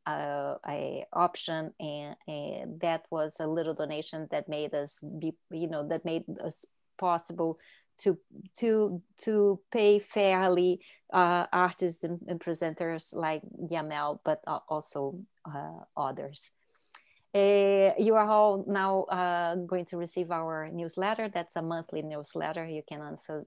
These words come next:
unsubscribe anytime, but it's a great way of knowing what's, what's coming up. We have a, a couple of minutes left, so if anybody has still, uh, any questions or anything to say, uh, um, Jaimel, do you have any,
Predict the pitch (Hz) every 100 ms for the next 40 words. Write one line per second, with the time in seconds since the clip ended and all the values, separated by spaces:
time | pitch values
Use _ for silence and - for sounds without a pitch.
0 | - 160 - - - 147 143 147 147 -
1 | 147 156 165 156 - 156 156 151 160 156
2 | 156 147 143 147 143 - 143 143 143 139
3 | - _ _ _ - 160 151 - - -
4 | - - 156 143 - 151 139 135 127 127
5 | - _ _ - - 208 208 233 214 196
6 | - 175 175 - 254 247 220 220 208 196
7 | - 208 214 214 - - 190 185 - 196
8 | 196 190 185 180 170 175 - - 185 175
9 | 170 - 160 160 165 - 170 160 190 190
10 | - 196 190 185 165 156 165 - 160 -
11 | - 180 185 190 - _ - _ 175 -
12 | 160 160 156 170 - - 175 185 185 202
13 | 196 190 185 180 180 175 160 156